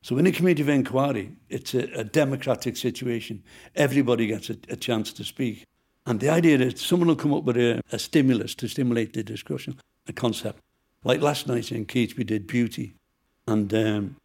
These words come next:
you'll go into groups. So there's, say, fifteen people there last night. Three groups of five.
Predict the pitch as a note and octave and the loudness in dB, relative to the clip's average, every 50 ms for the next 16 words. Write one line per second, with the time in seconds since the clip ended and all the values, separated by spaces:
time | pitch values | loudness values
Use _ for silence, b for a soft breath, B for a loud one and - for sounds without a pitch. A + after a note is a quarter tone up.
0 | _ _ - A2+ A2+ G#2+ C3 C#3 C#3+ C#3+ C#3 A2+ - C3 A2 A#2 A#2 A2+ G#2+ F2+ | _ _ -2 0 0 2 4 4 4 4 4 2 0 -2 -2 -2 -2 -2 -4 -4
1 | - - - - _ - - B2 A2 A2 G#2+ G2+ - - - - C3+ B2 - - | -8 -14 -14 -14 _ -8 -8 -6 -4 -4 -6 -6 -8 -12 -6 -4 -2 -2 0 0
2 | B2+ A2+ - B2 A#2+ A2+ G#2+ G2 F#2 - _ _ _ _ - A#2 A#2 G#2 G2+ G#2 | 0 0 2 2 2 2 2 0 -4 -10 _ _ _ _ -6 -6 -6 -4 -4 -8
3 | G#2 G#2 G#2 G#2 G#2 G#2 - A#2 A2+ A2 G#2 _ _ _ _ _ - - C#3+ E3+ | -8 -8 -8 -10 -12 -12 -10 -10 -10 -10 -10 _ _ _ _ _ -4 4 4 4
4 | F3 C#3 C3 A#2 A#2 A#2 A2+ - - - - - - _ _ - A#2 - - - | 6 6 4 4 4 2 2 -2 -10 -12 -14 -18 -20 _ _ -6 -6 -4 2 2
5 | B2+ G#2 G2+ G2+ G2+ G#2 - | 2 2 2 -2 -4 -4 -8